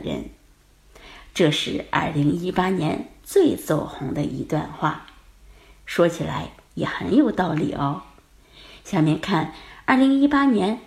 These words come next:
最智慧的一段话：“世界是你的，也是我的，但归根结底，属于那些身体好的、活得久的。”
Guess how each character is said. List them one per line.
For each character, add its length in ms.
最 280
智 380
慧 240
的 120
一 200
段 260
话 380
：“世 300
界 400
是 280
你 520
的， 320
也 200
是 200
我 500
的， 300
但 300
归 140
根 300
结 240
底， 360
属 260
于 120
那 200
些 320
身 340
体 240
好 500
的、 300
活 320
得 120
久 460
的。” 280